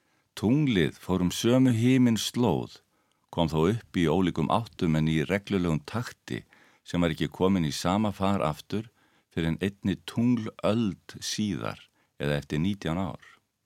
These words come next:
Sólhvítt tunglið var ýmist nýkviknað og vaxandi uns það var fullt og minnkaði svo aftur þar til kvartilaskiptin höfðu farið heilan hring tuttugu og átta dögum síðar.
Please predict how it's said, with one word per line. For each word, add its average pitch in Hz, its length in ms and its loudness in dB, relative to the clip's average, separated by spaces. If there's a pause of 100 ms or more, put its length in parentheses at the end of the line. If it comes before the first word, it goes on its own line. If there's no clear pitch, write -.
(1200)
Sólhvítt - 1040 -2
tunglið 90 540 -2 (500)
var 76 100 -2
ýmist 82 380 2
nýkviknað 95 840 -2 (500)
og 58 160 -6
vaxandi 98 680 -2 (420)
uns 73 160 -6
það 60 140 -4
var 58 100 -8
fullt - 800 -8 (340)
og 104 160 0
minnkaði 92 460 -2
svo - 100 -4
aftur - 380 -4
þar 76 180 -8
til 69 160 -8
kvartilaskiptin 82 1040 -6
höfðu 73 240 -4
farið 65 300 -4
heilan 64 260 -6
hring 120 380 -8 (220)
tuttugu 69 360 -8
og - 140 -4
átta - 260 -8
dögum 64 360 -6
síðar. 101 360 -6